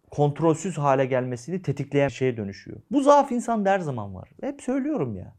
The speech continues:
Önemli olan zaafı yok etmek değil, yönetmektir. Zaafı yok etmek çok iyi bir şey de değil. Sokrat'ın atları işte.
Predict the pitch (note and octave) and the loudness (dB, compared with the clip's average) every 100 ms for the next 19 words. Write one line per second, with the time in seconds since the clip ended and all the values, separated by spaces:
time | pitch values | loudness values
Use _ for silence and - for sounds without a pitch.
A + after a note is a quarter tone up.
0 | - D3 E3 G3 F3+ D#3 B2 C#3 C#3 D3 | -4 -2 0 0 0 0 2 2 2 0
1 | C3+ C#3+ C#3 C3 - C3+ A2 A2 A2+ A#2+ | -2 -2 -6 -10 -6 -6 -4 -4 -6 -8
2 | B2+ - D#2 _ A2+ C#3 D3 F3 D#3+ F3 | -12 -12 -20 _ 4 4 4 0 -2 -2
3 | E3+ D3 - B2+ C3 C#3 - D#3 C3 G#2 | -6 -8 -6 -8 -4 -6 -4 -4 -4 -6
4 | F#2+ F#2+ - E3+ E3+ D#3 E3 D3+ E3+ D#3+ | -8 -10 -4 -4 -2 -4 -4 -4 -4 -4
5 | D3 - F#2 | -4 -8 -12